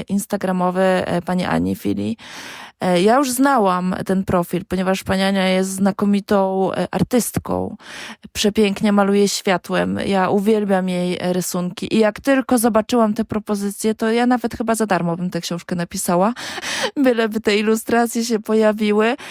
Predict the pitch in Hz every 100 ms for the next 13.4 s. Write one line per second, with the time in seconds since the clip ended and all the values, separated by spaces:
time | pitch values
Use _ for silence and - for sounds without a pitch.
0 | - - 226 233 294 349 285 294 285 294
1 | - 240 247 233 240 240 226 214 247 -
2 | 214 220 226 208 214 226 220 214 208 208
3 | 202 202 202 - 214 208 208 - 202 196
4 | - 190 214 277 381 277 226 208 208 196
5 | 202 196 190 - 190 190 190 190 208 190
6 | 180 190 185 185 202 196 190 - 180 202
7 | 247 277 269 233 240 233 - - 226 214
8 | 208 202 208 196 190 170 165 170 185 196
9 | - - - 254 185 190 196 208 196 202
10 | 190 202 190 196 220 202 196 - 202 190
11 | - 196 185 - 190 190 - 190 190 190
12 | 190 185 185 190 - - - - 196 208
13 | 175 170 -